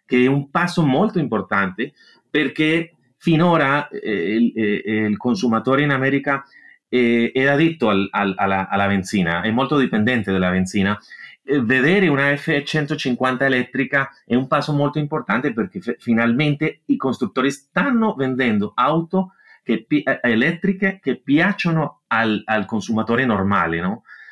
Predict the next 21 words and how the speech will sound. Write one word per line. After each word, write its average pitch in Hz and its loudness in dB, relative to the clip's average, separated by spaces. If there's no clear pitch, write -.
E 143 2
questo 151 0
è - 2
un 127 -2
primo 147 2
passo. 135 -2
Tesla 131 0
aveva 120 0
già 117 2
annunziato 113 -2
la 107 0
Cybertruck 120 -4
nel 101 0
duemiladiciannove, 107 0
ma 107 -2
non 90 0
è 95 2
ancora 98 -2
arrivata, 110 -2
mentre 127 0
Ford 139 2